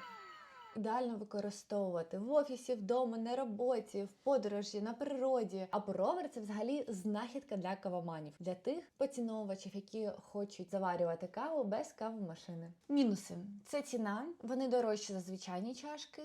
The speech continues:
Вони не намагаються бути найдешевшими. Їх товари преміальні, і їх компанія не боїться цього. А також вони важче за альтернативний пластик. Технологія лиття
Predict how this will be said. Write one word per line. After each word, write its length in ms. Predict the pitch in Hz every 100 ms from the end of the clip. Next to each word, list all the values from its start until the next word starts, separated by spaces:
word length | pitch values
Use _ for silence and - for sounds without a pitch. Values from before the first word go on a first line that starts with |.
| 311
Вони 420 | 214 240 240 359 -
не 180 | 247 285
намагаються 600 | 247 233 254 262 254 208
бути 260 | 240 233
найдешевшими. 800 | 202 202 202 - 185 - - 175
Їх 240 | 196 269 -
товари 400 | 233 226 269 254
преміальні, 800 | 254 226 208 180 180 202 302 - 220
і 60 |
їх 180 | 226 226
компанія 460 | 220 196 269 269 233
не 120 | 311
боїться 460 | 233 202 190 -
цього. 400 | 190 196 185 185 190 -
А 80 | 208
також 520 | - 240 269 339 -
вони 300 | 240 233 233
важче 720 | 202 185 208 277 - 311 294 240
за 140 | 233
альтернативний 920 | 247 220 208 202 196 190 226 220 202
пластик. 460 | 202 170 170 - -
Технологія 580 | 262 254 254 269 254 240
лиття 340 | 220 220 233